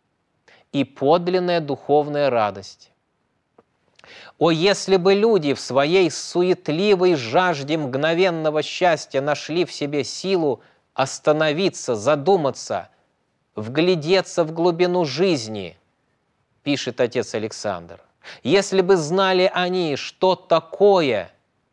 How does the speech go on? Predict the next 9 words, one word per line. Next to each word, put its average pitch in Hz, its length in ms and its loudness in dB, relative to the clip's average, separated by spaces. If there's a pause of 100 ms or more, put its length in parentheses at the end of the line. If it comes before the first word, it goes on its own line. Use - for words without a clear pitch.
(140)
подлинное 120 560 0
счастье. - 600 -4 (1300)
В 113 100 -8
дневниках 180 800 0
своих 151 380 -2
уже 160 200 -2
незадолго 165 600 2
до 156 160 2
смерти, 165 640 -4